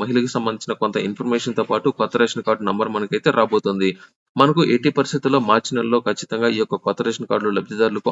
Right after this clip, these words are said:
అందజేస్తామని అయితే తెలియజేయడం జరిగింది కాబట్టి, ఎవరైతే మొదటి విడతలో భాగంగా పాత రేషన్ కార్డులోని లబ్ధిదారులు ఉన్నారో, అటువంటి వారందరికీ సంబంధించి ఎటువంటి మార్పులు చేర్పులు కనుక లేదని గుర్తించినట్లయితే, అటువంటి వారందరికీ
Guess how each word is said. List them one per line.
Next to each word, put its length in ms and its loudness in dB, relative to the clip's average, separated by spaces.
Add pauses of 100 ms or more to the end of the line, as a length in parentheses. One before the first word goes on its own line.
(140)
అందజేస్తామని 600 -4
అయితే 200 -2
తెలియజేయడం 460 -2
జరిగింది 340 -4
కాబట్టి, 300 2 (380)
ఎవరైతే 340 6 (100)
మొదటి 280 0
విడతలో 340 2
భాగంగా 320 -2
పాత 240 2
రేషన్ 260 -2
కార్డులోని 420 0
లబ్ధిదారులు 460 0
ఉన్నారో, 200 0 (160)
అటువంటి 280 -2
వారందరికీ 420 -4
సంబంధించి 400 -4
ఎటువంటి 280 -2 (100)
మార్పులు 380 -2
చేర్పులు 320 -2
కనుక 160 -6 (140)
లేదని 320 0
గుర్తించినట్లయితే, 720 -2 (480)
అటువంటి 340 4
వారందరికీ 420 2